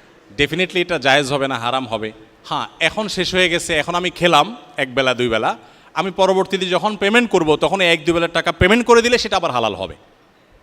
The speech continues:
হতে পারে আমার কাছে এখন নাই, পরে আমি সেটা রিকভার করে দিব,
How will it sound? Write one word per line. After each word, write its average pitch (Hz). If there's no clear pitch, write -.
হতে 226
পারে 208
আমার 196
কাছে 190
এখন 185
নাই, 160
পরে 208
আমি 214
সেটা 196
রিকভার 185
করে 180
দিব, 180